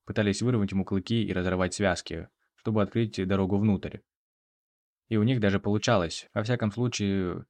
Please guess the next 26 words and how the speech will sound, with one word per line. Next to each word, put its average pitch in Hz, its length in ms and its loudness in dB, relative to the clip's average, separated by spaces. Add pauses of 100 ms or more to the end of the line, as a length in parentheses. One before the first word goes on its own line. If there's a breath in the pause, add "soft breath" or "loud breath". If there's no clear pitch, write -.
(260)
три 117 220 2
или 101 120 4
четыре 98 360 0
природные 87 440 -2
кусалки-мутанта 98 920 0
уже 113 240 -2
покинули 117 360 0
свое 92 220 -2
место 98 380 -2
вместе 92 280 -4
с - 40 -12
кусками 95 360 -2
десен. 87 460 -2 (440)
Оставалось 107 400 -2
надеяться, 107 380 0
что - 160 -4
я 120 80 0
успею 95 720 -2
довести 90 340 -2
заклинание 92 500 0
быстрее, 92 440 -2
чем 82 140 -10
флорениты 95 380 0
добьют 98 320 0
чудовищного 87 520 -2
монстра 95 560 -2